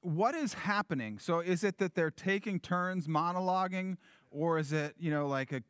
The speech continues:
a great big Italian or Greek family gathering where everyone just talks over everyone else and you're like, "Why aren't you talking?" It's like, "Well, there's no reason 'cause everyone else is talking." Um,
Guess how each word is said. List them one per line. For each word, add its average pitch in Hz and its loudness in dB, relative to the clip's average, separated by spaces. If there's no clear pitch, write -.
a 135 0
great 135 -2
big 143 0
Italian 147 0
or 131 -2
Greek 135 -4
family 139 -2
gathering 139 0
where 135 -2
everyone 139 -2
just 131 -8
talks 139 -2
over 135 -2
everyone 135 0
else 135 -4
and 123 -2
you're 123 -2
like, 120 -2
"Why 127 -4
aren't 131 -6
you 123 -8
talking?" 135 -2
It's 127 -6
like, 120 -4
"Well, 117 -8
there's 117 -8
no 120 -8
reason 120 -4
'cause 113 -8
everyone 113 -4
else 113 -8
is 127 -14
talking." 131 -8
Um, 110 -2